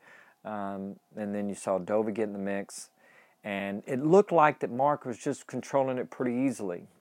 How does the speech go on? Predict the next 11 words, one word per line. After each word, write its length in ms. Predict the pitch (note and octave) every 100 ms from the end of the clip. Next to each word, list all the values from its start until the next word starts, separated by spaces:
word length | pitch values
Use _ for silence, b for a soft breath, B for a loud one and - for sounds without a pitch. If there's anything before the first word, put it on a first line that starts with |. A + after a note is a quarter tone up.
| _ A2
And, 800 | A2 A2+ A2 G#2+ G#2+ G#2+ G#2+ -
and 140 | B2
I, 160 | A#2 A#2 -
I 140 | -
really 300 | F3 G3+ G3+
thought 320 | F#3 G3 E3+ D#3+
that 120 | C#3+
he 200 | D#3 D3+
had 220 | D3+ C#3+
a, 180 | B2+ A#2 B B B B -
a 240 | A#2+